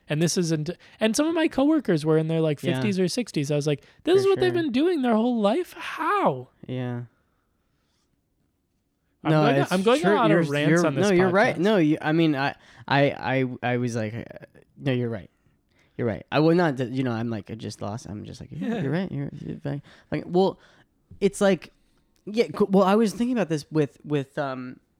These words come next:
Speaker 2: with school and, like, time and, like, anxiety, and it's like, you're in, I was in school for twenty-two years,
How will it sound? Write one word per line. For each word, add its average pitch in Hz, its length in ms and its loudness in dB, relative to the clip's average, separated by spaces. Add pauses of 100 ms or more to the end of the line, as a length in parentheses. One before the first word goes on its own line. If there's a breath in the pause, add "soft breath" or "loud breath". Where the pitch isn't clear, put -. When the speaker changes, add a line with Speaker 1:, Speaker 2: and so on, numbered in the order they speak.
(220)
Speaker 2:
with 151 180 -10
school 202 440 4
and, 143 140 0
like, 127 160 -6
time 139 460 -12 (320)
and, 123 220 -8
like, 117 140 -10
anxiety, 117 640 -2
and 110 100 -8
it's 107 120 -10
like, 107 160 -8
you're 120 200 0
in, 120 140 0
I 120 140 2
was 131 140 2
in 117 80 -4
school 143 200 -2
for - 120 -12
twenty-two 131 360 -4
years, 123 420 -4